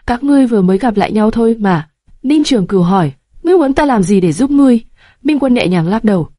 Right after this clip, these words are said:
"Ta cũng không biết." Ninh Trường Cửu hỏi tiếp, "Chân chính Minh Quân không để lại bất kỳ đầu mối nào sao?" Minh Quân đáp, "Minh Quân chỉ để lại rất nhiều sách, trong đó có rất nhiều văn tự, truyền thừa quyền lực lưu lạc bên ngoài. Ta không thể hiểu hết,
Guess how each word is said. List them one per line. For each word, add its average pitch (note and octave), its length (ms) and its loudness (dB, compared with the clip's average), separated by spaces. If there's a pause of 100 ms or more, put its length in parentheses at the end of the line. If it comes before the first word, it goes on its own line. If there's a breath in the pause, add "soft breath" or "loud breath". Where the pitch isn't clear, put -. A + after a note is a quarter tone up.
(180)
"Ta A3 180 0
cũng - 140 -6
không A#3+ 200 -2
biết." C#4 220 2 (400)
Ninh G3 220 0
Trường F3+ 260 -2
Cửu F#3 160 0
hỏi F3+ 200 0
tiếp, C#4+ 260 -2 (300)
"Chân B3 200 -2
chính A3+ 200 0
Minh C4 160 0
Quân A3+ 180 0
không G#3 240 0
để F#3 120 2
lại F3+ 140 0
bất C#4+ 200 -4
kỳ A3 140 0
đầu F#3+ 160 0
mối F#3 140 0
nào A3+ 180 0
sao?" G#3 340 0 (180)
Minh G3 180 0
Quân F#3 160 -2
đáp, A#3 220 0 (460 soft breath)
"Minh A#3 180 0
Quân A3 160 -2
chỉ G3 200 0
để E3+ 120 0
lại F3 160 -2
rất D#4 160 -4
nhiều A3 160 0
sách, C4+ 260 -4 (280)
trong D4 200 -2
đó G3+ 200 0
có A3 160 -2
rất E4 160 -2
nhiều B3+ 140 0
văn A3 200 -2
tự, A#3 200 0 (140)
truyền B3+ 220 0
thừa A3+ 160 0
quyền G3+ 260 0
lực G3 120 0
lưu A3 140 2
lạc G3 200 0
bên F#3+ 140 0
ngoài. F3+ 280 0 (300)
Ta A#3 120 -2
không G#3+ 180 -2
thể G3+ 100 0
hiểu F#3 180 0
hết, A3 220 0